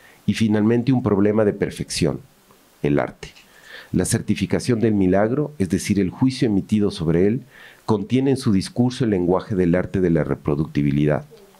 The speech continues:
Me atrevería a decir que esta es una certificación fotográfica, diría más, es artística,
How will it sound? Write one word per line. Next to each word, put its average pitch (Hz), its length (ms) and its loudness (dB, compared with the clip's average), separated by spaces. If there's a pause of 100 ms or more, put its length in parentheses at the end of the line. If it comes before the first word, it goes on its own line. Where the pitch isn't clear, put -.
(280)
Me 95 120 0
atrevería 104 440 2
a 113 40 0
decir 127 460 0 (380)
que 101 60 2
esta 202 160 -2
es 110 80 2
una 120 180 2
certificación 104 840 -2
fotográfica, - 840 -2 (320)
diría 98 340 0
más, - 400 -2 (140)
es 101 160 2
artística, - 680 -4